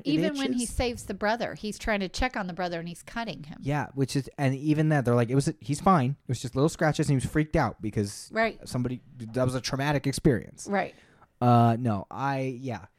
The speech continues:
Speaker 1: It had a very, you know what else it had kind of a vibe of?
Speaker 2: What?
Speaker 1: Beauty and the Beast.
Speaker 2: Yes, definitely.
Speaker 1: Just obviously not the same story at all, but just a little bit of, like, the, "You're a freak,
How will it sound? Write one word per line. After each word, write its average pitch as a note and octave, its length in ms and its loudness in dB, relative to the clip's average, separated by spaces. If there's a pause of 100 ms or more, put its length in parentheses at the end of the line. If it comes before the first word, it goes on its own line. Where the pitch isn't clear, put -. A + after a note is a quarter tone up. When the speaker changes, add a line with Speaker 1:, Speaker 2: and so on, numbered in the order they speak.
(220)
Speaker 1:
It - 40 -6
had C#3+ 160 4
a D#3 40 4
very, D3 520 4
you D#3 80 0
know A#3 80 2
what G4 100 4
else G#3 200 4
it C4 60 0
had B3 220 0
kind B3 180 2
of B3 120 -4
a B3 60 2
vibe B3 340 0
of? E4+ 320 -6
Speaker 2:
What? B3 180 -2 (360)
Speaker 1:
Beauty D3+ 300 4
and G3+ 80 6
the C#4+ 60 0
Beast. G#4+ 440 6 (180)
Speaker 2:
Yes, - 340 0
definitely. F#3+ 640 -4 (160)
Speaker 1:
Just G#3 220 4 (160)
obviously F3 600 2
not A#2+ 420 2
the A2+ 80 -6
same A2 240 0
story G2+ 380 -2
at G2+ 160 -10
all, D3 280 6
but A2+ 160 0
just - 180 -8
a C3+ 60 -2
little B2 240 -2
bit A#2+ 180 0
of, A2+ 120 -2
like, A2+ 180 -2
the, G#2+ 80 -2
"You're A2+ 280 2
a C3 40 0
freak, B2 340 0